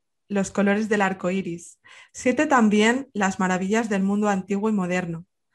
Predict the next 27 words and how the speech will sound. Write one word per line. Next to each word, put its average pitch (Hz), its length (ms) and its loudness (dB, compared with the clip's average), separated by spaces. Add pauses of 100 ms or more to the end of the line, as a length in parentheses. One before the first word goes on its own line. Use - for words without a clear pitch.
(460)
El 196 240 0
tres, 220 580 2
símbolo 233 440 4
de 240 80 4
la 196 180 2
Trinidad, 180 560 -2 (460)
y 202 120 -2
el 185 140 0
dos, 196 380 -4
como 196 260 -2
representación 190 760 -4
de 226 80 2
la 208 120 2
dualidad, 175 540 -2 (420)
masculino-femenino, 202 1400 0 (220)
luz 208 420 -2
y 202 120 -4
oscuridad, 190 720 0 (340)
fuego 196 580 -2
y 196 160 -2
agua, 220 540 2 (240)
muerte 196 380 -6
y 170 60 -6
vida, 208 480 0 (420)
bien 196 380 0
y 190 80 0
mal. 180 340 -2